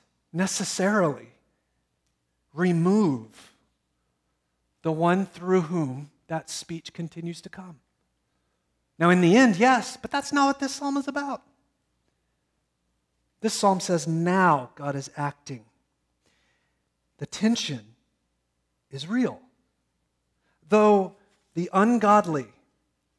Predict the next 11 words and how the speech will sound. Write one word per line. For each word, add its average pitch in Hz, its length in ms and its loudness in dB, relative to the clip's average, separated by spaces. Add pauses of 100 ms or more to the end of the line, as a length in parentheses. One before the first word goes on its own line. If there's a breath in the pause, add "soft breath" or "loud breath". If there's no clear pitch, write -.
(1700)
may 180 160 4
seem 208 340 2
to 190 60 -2
be 185 120 2
in 180 100 0
control 190 440 4
of 170 80 0
the 165 80 -2
world's 170 300 2
greatest 202 560 -2
governments, 165 680 -2